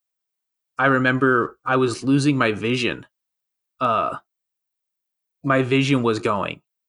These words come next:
and, uh, so basically what, uh, was happening <laughs> is I was sitting there laying on the couch and I was watching the game,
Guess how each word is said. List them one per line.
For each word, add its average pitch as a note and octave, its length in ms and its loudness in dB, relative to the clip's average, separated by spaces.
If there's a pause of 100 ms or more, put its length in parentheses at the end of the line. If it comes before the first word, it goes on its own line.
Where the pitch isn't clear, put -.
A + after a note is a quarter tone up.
(680)
and, A#2+ 220 -4
uh, F2 260 -2 (480)
so - 180 -2
basically C3 440 0
what, A#2+ 380 -2 (240)
uh, G#2+ 300 -2 (200)
was D3 200 -2
happening C3 420 0
<laughs> C3 60 -2
is - 100 0 (100)
I D3+ 40 2
was C3+ 140 0
sitting C#3 280 0
there A#2+ 180 0
laying B2+ 260 -2
on B2 80 -2
the A#2 80 -2
couch A#2 380 -2
and G#2+ 60 -2
I - 20 -2
was F#2+ 80 -6
watching A2+ 280 -4
the A2 60 -6
game, A#2+ 300 -2